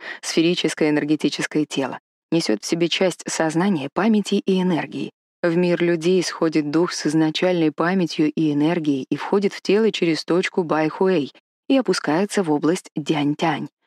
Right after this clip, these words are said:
Телесные проявления изначального духа — биение сердца. «Лишить совершенствования,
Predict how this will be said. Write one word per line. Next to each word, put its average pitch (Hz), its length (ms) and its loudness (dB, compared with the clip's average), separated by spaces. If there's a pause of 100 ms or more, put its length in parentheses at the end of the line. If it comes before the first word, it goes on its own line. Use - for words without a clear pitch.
(280)
Телесные 165 460 0
проявления 160 800 2
изначального 160 760 0
духа — 151 440 -2 (120)
биение 160 640 2
сердца. - 480 -4 (960)
«Лишить 208 360 2
совершенствования, 147 1000 0